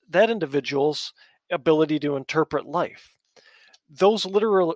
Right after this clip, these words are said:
literary texts have many underlying meanings and underlying thoughts that students just aren't digging into and helping to, uh,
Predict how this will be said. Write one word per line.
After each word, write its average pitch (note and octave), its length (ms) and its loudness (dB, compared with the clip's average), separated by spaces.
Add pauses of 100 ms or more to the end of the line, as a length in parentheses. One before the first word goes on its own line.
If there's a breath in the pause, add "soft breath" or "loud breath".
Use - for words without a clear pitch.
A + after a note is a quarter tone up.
(160)
literary E3+ 640 0
texts - 540 -8
have C#3+ 380 0
many F#3 320 -2
underlying D3 800 0
meanings C3+ 760 -6
and C3 440 -8
underlying C#3 580 0
thoughts C3 640 -2 (680 soft breath)
that D#3 320 4
students F#3+ 380 -6
just - 380 -6
aren't E3+ 320 -6
digging D#3 340 -4
into A2+ 600 -6 (460 soft breath)
and C3 400 -4
helping D#3 460 -2
to, - 220 -12
uh, B2+ 260 -4